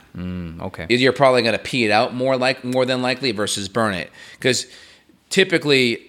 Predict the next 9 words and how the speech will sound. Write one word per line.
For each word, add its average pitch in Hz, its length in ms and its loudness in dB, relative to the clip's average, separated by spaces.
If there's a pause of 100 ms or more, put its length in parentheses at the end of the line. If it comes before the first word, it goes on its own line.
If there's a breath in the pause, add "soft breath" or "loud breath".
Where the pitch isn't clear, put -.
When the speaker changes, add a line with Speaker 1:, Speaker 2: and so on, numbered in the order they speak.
(360)
Speaker 2:
your 135 180 -2
body 135 380 6
has 127 160 2
an 120 80 2
enzyme 120 400 2
called 107 220 0
hormone 110 320 0
sensitive 101 420 -4
lipase 127 640 -2